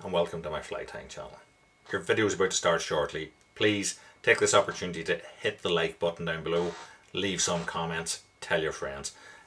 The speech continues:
Interaction, likes, subscriptions help my channel to grow and help me to keep producing content for yourselves.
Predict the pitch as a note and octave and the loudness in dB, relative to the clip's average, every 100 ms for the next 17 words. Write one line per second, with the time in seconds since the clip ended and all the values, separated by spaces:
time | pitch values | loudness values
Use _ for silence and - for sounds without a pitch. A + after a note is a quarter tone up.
0 | - - A#2+ A#2+ A#2 A#2 A#2 B2 A#2+ A#2 | -8 0 4 10 12 12 8 2 -2 -4
1 | - - G#2 G#2+ G#2+ - - G#2+ - A2+ | -6 2 6 6 4 0 4 4 4 2
2 | G#2 G#2+ G2+ - - - - G2+ G2 F#2 | 2 2 0 -2 -6 -6 0 0 0 0
3 | - F2+ E2 E2 A#2+ C#3 C#3 - - G2 | 0 0 0 6 8 10 8 -2 -8 -2
4 | G2+ G2 F#2+ F#2 E2+ G2+ F#2+ - F2 F#2 | 4 4 2 -4 -4 -4 -4 -8 -6 -4
5 | E2+ F2+ E2+ - - D#2+ - D#2+ D#2 - | -2 -4 -6 -8 -4 -4 -4 -6 -10 -2
6 | - D#2+ D2+ - - - - - | 2 2 2 -2 -2 -4 -6 -8